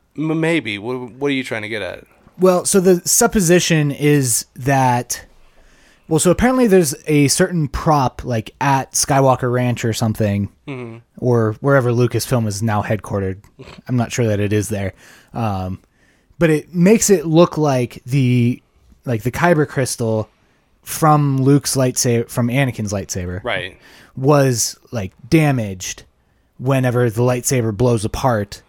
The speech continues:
Speaker 2: in The Last Jedi.
Speaker 1: Oh, well, I mean, that's kinda what we theorized, right?
Speaker 2: Yeah.
Speaker 1: 'Cause you think about it, like I said, there was, it was two opposing forces trying to pull it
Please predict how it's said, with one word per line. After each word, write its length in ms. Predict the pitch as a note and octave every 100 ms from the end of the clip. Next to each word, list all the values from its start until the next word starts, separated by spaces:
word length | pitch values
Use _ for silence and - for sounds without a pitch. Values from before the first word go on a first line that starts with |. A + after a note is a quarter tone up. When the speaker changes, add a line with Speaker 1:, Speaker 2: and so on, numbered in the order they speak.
| _ _
Speaker 2:
in 380 | C#3+ C3 A2+ A2
The 100 | G#2
Last 340 | A2+ G#2 F#2+ -
Jedi. 480 | A#2 G2 D2+ -
Speaker 1:
Oh, 960 | - B2+ F3 G3+ G3+ G3+ G3+ F3+ D3 A#2
well, 380 | A2+ F3+ F#3+ F3
I 60 | E3
mean, 380 | F3+ D#3 C3 - _ _ _ _ _ _
that's 180 | F#3 F#3
kinda 220 | G3 E3+
what 100 | C3
we 100 | A2
theorized, 680 | - C3 D3+ F#2 F2 F2 G#2
right? 260 | G#2+ B2+ - _
Speaker 2:
Yeah. 320 | C#4 F#3 F2+
Speaker 1:
'Cause 140 | B2+ D3
you 80 |
think 180 | D#3 F3
about 260 | D#3 C#3+ C#3
it, 20 |
like 180 | C3 A#2
I 40 |
said, 180 | A2+ A#2
there 120 | A#2
was, 220 | A#2 A2 - _ _ - - -
it 100 | D#3
was 300 | D3 B2+ -
two 340 | - F#3 F#3+
opposing 480 | F#3 E3 D#3+ C#3+ B2
forces 460 | - C3+ B2+ A#2 -
trying 280 | - A#2+
to 60 | A2
pull 320 | - B2+ A#2+
it 240 | G#2 -